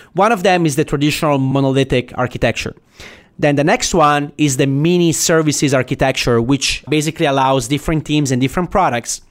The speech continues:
to communicate with each other internally. Then after that, we're seeing microservices, where one of those applications can be either further decoupled into separate services communicating with each other. And then we are also seeing serverless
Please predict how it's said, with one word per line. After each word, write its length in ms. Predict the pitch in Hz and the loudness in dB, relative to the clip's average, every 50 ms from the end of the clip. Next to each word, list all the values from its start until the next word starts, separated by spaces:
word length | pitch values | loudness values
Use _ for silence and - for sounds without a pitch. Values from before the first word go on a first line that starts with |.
| - - - - - - - | -20 -20 -20 -20 -20 -12 -8
to 100 | - 156 | -8 -6
communicate 560 | - - 165 165 165 151 - - 147 139 - | -4 -2 0 0 0 0 0 0 0 0 0
with 100 | - 135 | -2 -2
each 160 | 127 - - | -2 -2 -2
other 300 | 156 143 135 131 123 120 123 - | 0 0 2 2 0 0 0 -2
internally. 580 | 135 131 120 - 147 135 131 123 110 107 - - - - _ _ _ _ - - - - - - - _ _ _ _ - | -4 -6 -4 -2 -2 0 0 0 -2 -4 -8 -12 -18 -20 _ _ _ _ -20 -20 -20 -20 -20 -20 -20 _ _ _ _ -2
Then 380 | 147 190 190 190 180 175 175 | 0 2 4 4 2 2 0
after 400 | - - 180 226 226 - - 208 165 | 0 0 0 0 0 0 0 0 2
that, 300 | 165 151 147 143 - - | 2 2 2 0 0 0
we're 120 | 147 135 | -2 0
seeing 340 | - - - 170 151 147 143 | 0 0 0 0 2 2 0
microservices, 1200 | 143 147 143 143 139 - 143 120 - - - 170 175 160 156 135 - - - - - - - - - - - _ | 0 0 0 -2 -2 -2 -2 -2 0 0 0 2 0 0 0 -2 -4 -6 -10 -12 -14 -14 -14 -16 -18 -20 -18 _
where 240 | - 143 151 147 143 | 0 2 2 4 4
one 300 | 143 147 170 185 202 214 | 2 4 4 4 4 2
of 120 | 208 165 | 0 0
those 180 | 160 165 147 151 | 0 0 2 0
applications 760 | 147 - - 139 127 - 226 240 233 - 165 147 135 - - | 0 -2 -2 -4 0 0 0 0 0 0 -2 -4 -4 -6 -8
can 360 | - - - 160 147 147 143 | -10 -6 -4 -2 -2 -2 -2
be 240 | 135 147 156 151 156 | -2 0 0 2 2
either 300 | - - 202 220 208 170 | 0 0 0 0 0 0
further 460 | - - - 196 190 185 170 175 160 | -2 -4 -2 0 2 2 2 2 0
decoupled 640 | 139 139 131 - 170 156 147 - 139 123 123 120 - - - _ _ _ - | 0 -2 -4 -2 -2 -2 0 0 0 0 0 -2 -6 -12 -20 _ _ _ -4
into 280 | 165 185 202 175 - 180 | 0 0 2 2 2 0
separate 460 | - - 180 160 156 - 160 - - | 0 0 0 0 0 0 -2 -2 -2
services 500 | - - 175 170 156 147 - - 135 - | -2 0 0 0 0 0 -2 -2 -4 -2
communicating 520 | - 147 147 151 147 139 - 143 - 143 123 | -2 0 0 0 0 0 0 -2 0 0 -2
with 80 | 123 | -2
each 160 | 123 120 - 220 | -2 0 0 2
other. 260 | 220 214 175 160 139 | 2 2 2 2 0
And 140 | 143 147 165 | 0 0 0
then 220 | 160 156 151 151 | 0 0 0 0
we 100 | 139 147 | 2 2
are 60 | 143 | 4
also 240 | 151 156 151 - 147 | 4 2 2 -2 -4
seeing 260 | - - 156 147 139 | -2 0 0 0 0
serverless 800 | - - - 156 147 127 135 131 127 123 120 120 - - - - | -2 -2 0 0 0 2 2 2 2 2 0 0 -2 -4 -6 -8